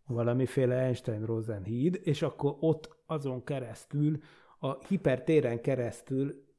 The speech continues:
tud információt küldeni a szomszéd membránra, ami teljesen spekulatív, hiszen egyáltalán nem tud, ez csak egy elmélet, hogy léteznek, és az is csak egy elmélet, hogy, hogy az Einstein-féle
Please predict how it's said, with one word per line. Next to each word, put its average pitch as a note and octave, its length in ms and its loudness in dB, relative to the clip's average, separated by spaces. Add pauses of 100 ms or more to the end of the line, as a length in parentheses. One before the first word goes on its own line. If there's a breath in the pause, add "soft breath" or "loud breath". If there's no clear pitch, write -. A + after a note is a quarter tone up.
(260)
tud D3 280 0
információt C3 720 0
küldeni C3 440 -2
a B2 60 -2
szomszéd B2 720 -2 (320 soft breath)
membránra, A2+ 1000 -4 (400 soft breath)
ami D3+ 360 6
teljesen D#3+ 560 6
spekulatív, C3+ 880 0 (320 soft breath)
hiszen C#3+ 380 0
egyáltalán C3+ 640 2
nem C3 200 0
tud, D3 240 -2
ez D3 80 2
csak E3 140 2
egy D#3+ 60 4
elmélet, B2+ 520 4
hogy A#2+ 100 -2
léteznek, D3 480 2
és C3+ 140 -2
az D#3 140 4
is D3+ 80 2
csak C#3 140 -2
egy C#3 80 0
elmélet, C#3 540 2
hogy, C3+ 220 0 (260 loud breath)
hogy B2+ 140 0
az B2 120 0
Einstein-féle B2+ 960 0